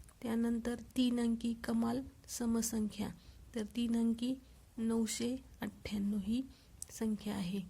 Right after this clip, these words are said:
तर यांमधला आपल्याला फरक विचारला आहे. तर आठातून आठ गेले शून्य, नवातून नऊ गेले शून्य, नवातून नऊ गेले शून्य आणि नवाशी नऊ, म्हणजेच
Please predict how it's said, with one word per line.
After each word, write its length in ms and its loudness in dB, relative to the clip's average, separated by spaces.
तर 100 -2
यांमधला 520 0
आपल्याला 320 0
फरक 300 6
विचारला 500 -2
आहे. 260 -4
तर 100 -6
आठातून 500 -2
आठ 160 2
गेले 320 0
शून्य, 460 0
नवातून 600 0
नऊ 160 2
गेले 280 2
शून्य, 460 0
नवातून 520 0
नऊ 160 4
गेले 260 2
शून्य 420 0
आणि 180 0
नवाशी 600 2
नऊ, 240 2
म्हणजेच 440 2